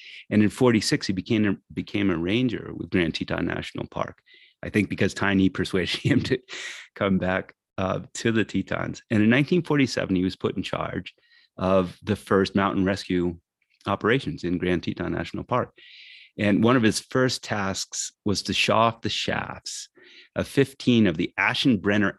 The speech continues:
axes he'd found in the Italian warehouse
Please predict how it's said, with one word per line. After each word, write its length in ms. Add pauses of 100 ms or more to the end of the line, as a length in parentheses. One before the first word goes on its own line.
axes 500
he'd 280
found 220
in 120
the 120
Italian 580
warehouse 1000